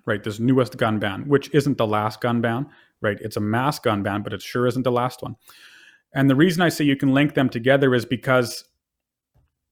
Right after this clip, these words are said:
private property, our ownership of private property, whether the home, the vehicle, the garden, yourself,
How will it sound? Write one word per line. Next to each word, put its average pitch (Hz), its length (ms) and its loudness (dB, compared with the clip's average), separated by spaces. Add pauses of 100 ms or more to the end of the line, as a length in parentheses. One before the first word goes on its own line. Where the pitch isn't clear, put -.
(260)
private 160 380 4
property, 143 560 2
our 127 240 0
ownership 156 420 2
of 117 160 -10
private 131 320 -2
property, 127 540 0
whether 120 260 0
the 117 80 0
home, 151 540 0 (420)
the 117 120 -6
vehicle, 151 680 0 (640)
the 117 60 -6
garden, 156 600 2 (440)
yourself, 131 680 -2